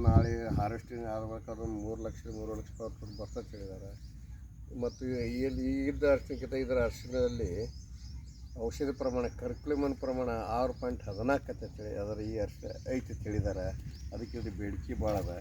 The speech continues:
ಕಂಪ್ನಿಯವ್ರು ಇದನ್ನು ನಾವು ಒಯ್ತೀವಿ ಅಂತ ಹೇಳಿದ-, ಒಯ್ತೀವಿ ಅಂತ ಹೇಳಿದ್ದಾರೆ. ನಾವು ಇದನ್ನು ಪೂ-, ಸಂಪೂರ್ಣವಾಗಿ ಸಾವಯವದಾಗ ನೈ-, ಬೆಳೀತಾ ಇದ್ದೀವಿ. ಇದಕ್ಕೆ ಯಾವುದೇ ಥರದ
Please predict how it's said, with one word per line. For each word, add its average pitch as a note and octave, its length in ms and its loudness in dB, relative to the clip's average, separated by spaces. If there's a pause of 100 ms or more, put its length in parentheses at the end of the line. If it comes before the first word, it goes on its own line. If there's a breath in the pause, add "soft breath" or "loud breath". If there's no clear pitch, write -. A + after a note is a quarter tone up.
(560)
ಕಂಪ್ನಿಯವ್ರು A2+ 460 -2
ಇದನ್ನು G#2+ 180 -2
ನಾವು G#2 480 -6
ಒಯ್ತೀವಿ G#2 300 -6
ಅಂತ - 120 -12
ಹೇಳಿದ-, G2 340 -6 (300)
ಒಯ್ತೀವಿ G#2 240 -8
ಅಂತ C2+ 100 -10
ಹೇಳಿದ್ದಾರೆ. - 320 -6 (520)
ನಾವು A#2 180 -2
ಇದನ್ನು A2 480 -4
ಪೂ-, A#2+ 220 -6
ಸಂಪೂರ್ಣವಾಗಿ A2 1000 -2 (1400)
ಸಾವಯವದಾಗ A2+ 680 4 (760)
ನೈ-, G#2 200 -6 (400)
ಬೆಳೀತಾ A#2+ 300 -2
ಇದ್ದೀವಿ. F#2+ 340 -4
ಇದಕ್ಕೆ G2+ 260 -10
ಯಾವುದೇ G2+ 260 -4
ಥರದ G2+ 400 -8